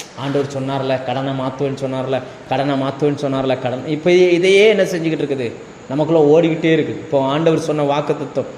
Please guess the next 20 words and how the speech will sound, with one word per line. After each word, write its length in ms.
ஏதோ 220
ஒண்ணு 300
நம்ம 200
சபைக்கு, 500
ஆ, 140
இந்த 180
வருஷம் 340
சொன்ன 240
வாக்குத்தத்தம், 560
பரிசுத்த 460
ஆவி, 260
அதாவது 480
நம்பிக்கையின் 640
தேவன் 400
விசுவாசத்தினால் 720
உண்டாகும் 400
எல்லா 280
விதமான 500
சமாதானத்தினாலும் 760
சந்தோஷத்தினாலும் 760